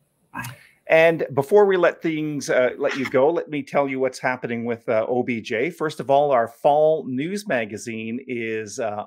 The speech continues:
Speaker 2: on the racks now. It's our C E O of the Year cover in preparation, uh, for the lead up for the Best Ottawa Business Awards. Also, lots of features, uh, great features, uh, including our H R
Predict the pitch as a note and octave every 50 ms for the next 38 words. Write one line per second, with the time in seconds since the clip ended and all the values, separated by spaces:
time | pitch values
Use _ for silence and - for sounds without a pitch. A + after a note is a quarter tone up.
0 | - - B2 A#2 B2 B2+ A#2+ B2 A2 A2+ A2 A#2 C3+ C#3+ - - - C3 A#2+ C3
1 | D#3+ G3 F#3 C#3+ - C#3+ B2 B2 B2 - _ _ _ - - - - - F3+ G3
2 | - - F#3 E3+ D#3 D3+ D3 D3 C#3+ C3 G#2+ A#2+ A#2+ A#2+ B2+ C#3 D3 E3 E3 -
3 | - - G#2 - A#2 B2+ E3 - _ _ _ _ _ - B2+ B2 B2 B2 - D3+
4 | C#3+ C#3+ - C3+ B2 B2 C3 C3+ - - D3+ C3 B2+ B2+ C3 B2+ - - B2 A#2
5 | A2+ A2 A2 A2 A2 A2 _ - B2 A#2+ G#2+ A2 G#2+ A#2 A#2+ B2 A#2+ B2 - _
6 | _ - B2+ A2+ A2+ G#2+ A2+ A2+ G#2+ - B2+ A#2+ A2+ - C3 A#2+ A#2 A2+ A2 A2+
7 | A2 - B2 A#2+ - A#2+ A2+ - - A2+ G#2 G#2 A2 A2 B2+ C3 - _ _ -
8 | _ _ - - - F3 F3+ - F#3+ F#3 F3+ F3+ E3+ - C3+ - - _ - G#2
9 | E4 - - - A2 G2 G2 G2 - - - - - G2 A#2+ D3 E3+ E3+ _ -
10 | B2+ G#2 - - A2 G2+ G#2+ G#2+ - _ _ _ _ _ _ _ _ - A#2 A2+
11 | A2 A2 - C3 A#2+ A2+ - - D3 C#3+ C#3+ C#3 C3+ - B2 A#2 A2+ A2 A2+ A2
12 | - - C3+ C#3+ C#3+ C#3 - D3 B2+ B2 A#2+ A#2+ A#2+